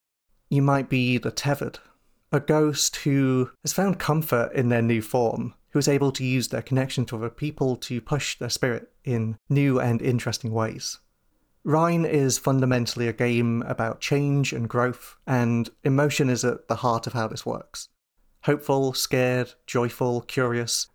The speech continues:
you'll choose the emotions that define your character, and when you roll, you will roll with how your character is feeling. Over time, these emotions will shift or be erased, new ones will take their place.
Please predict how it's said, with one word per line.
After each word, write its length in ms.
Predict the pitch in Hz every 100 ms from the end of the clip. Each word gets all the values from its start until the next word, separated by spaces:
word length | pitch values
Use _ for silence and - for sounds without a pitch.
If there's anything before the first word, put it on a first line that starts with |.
| _
you'll 340 | 139 151 160 160
choose 400 | - 139 127 120
the 100 | 117
emotions 460 | 113 117 113 123
that 140 | - -
define 260 | - 113
your 120 | 110 110
character, 500 | 113 113 - 127 143
and 320 | 127 120 113 -
when 160 | 143 139
you 160 | 127 113
roll, 380 | 123 170 220 - _ _ -
you 200 | 131 123
will 180 | 123
roll 300 | 113 127 127
with 160 | 120 117
how 120 | 120
your 120 | 113
character 320 | 110 117 113 120
is 80 |
feeling. 380 | - 147 - 127 - _ _ _ _ _ _ -
Over 160 | 147
time, 540 | 131 - 131 175 208 190 _ _ _ _
these 180 | 143 131
emotions 540 | 123 123 131 147 135 123
will 80 |
shift 520 | 110 - 170 160 - 131
or 120 | 113
be 140 | 113
erased, 600 | 110 123 139 135 127 - -
new 180 | 160 160
ones 220 | 151 135
will 60 |
take 180 | 123 117
their 100 | 110
place. 540 | - - - - -